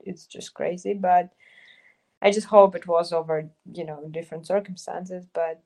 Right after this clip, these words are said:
that's what it is. Um, but I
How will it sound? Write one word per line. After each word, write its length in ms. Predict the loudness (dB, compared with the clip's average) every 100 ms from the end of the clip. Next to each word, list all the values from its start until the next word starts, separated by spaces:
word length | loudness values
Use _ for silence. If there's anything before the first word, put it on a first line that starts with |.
| -10
that's 300 | -10 -10 _ _ _ _ -8
what 180 | -4 -4
it 160 | -2
is. 380 | 0 0 0 -12 _ _ _ _ _ _ _ -4
Um, 640 | 2 4 4 2 -2 -6 -2
but 300 | 6 6 4 _ 0
I 440 | 2 2 0 -4